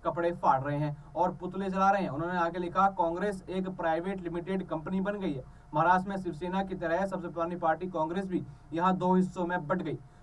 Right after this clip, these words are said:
मध्य प्रदेश विधानसभा चुनाव के लिए सीटों के बंटवारे को लेकर कांग्रेस और समाजवादी पार्टी के बीच जुबानी जंग पर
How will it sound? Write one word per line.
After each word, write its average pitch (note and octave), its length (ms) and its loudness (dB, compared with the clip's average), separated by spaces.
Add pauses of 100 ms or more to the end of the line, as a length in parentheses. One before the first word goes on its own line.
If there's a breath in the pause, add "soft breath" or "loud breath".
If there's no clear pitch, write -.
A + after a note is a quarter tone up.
(120)
मध्य F#3+ 200 2
प्रदेश G#3+ 280 2
विधानसभा G3 420 0
चुनाव F#3+ 380 2
के F#3+ 100 -6
लिए F#3+ 120 0
सीटों F3+ 300 -6
के F3+ 100 -2
बंटवारे E3 380 0
को E3 120 -2
लेकर E3 400 0
कांग्रेस E3 440 -2
और F3 100 0
समाजवादी E3 420 -4
पार्टी D#3 320 -2
के E3+ 100 -2
बीच D3+ 220 -2
जुबानी D3+ 360 0
जंग F#3+ 280 -2
पर D3+ 180 0